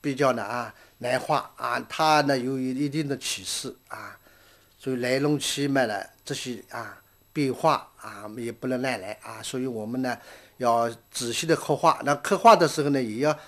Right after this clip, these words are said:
刻画的很松灵啊，所以我们呢从上面开始画啊。哎，从上面开始画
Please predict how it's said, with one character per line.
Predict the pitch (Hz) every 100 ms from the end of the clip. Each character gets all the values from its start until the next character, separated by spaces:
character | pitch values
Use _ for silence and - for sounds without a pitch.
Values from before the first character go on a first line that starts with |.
| -
刻 | -
画 | 143 156
的 | 131
很 | - 156
松 | 143 - 185 180
灵 | 101 107 _ _ _ _
啊， | 117 113 110 - _ _
所 | - 123
以 | 123 120 101 - - _
我 | 117
们 | 127
呢 | 135 123
从 | - 131 127
上 | 127 - 185
面 | 127
开 | 107 113
始 | -
画 | 113 127
啊。 | - - - - _ _ _ _ _ _ _ _ _ - _ _ _ _ _ _ _ _ _ _ _ _ _ _ _ _ _ _ _ _ _ _ _ _ _ _ - - -
哎， | 104 104 - -
从 | 131 131 - _
上 | - - 160
面 | 135 117
开 | 120
始 | 104
画 | - - 110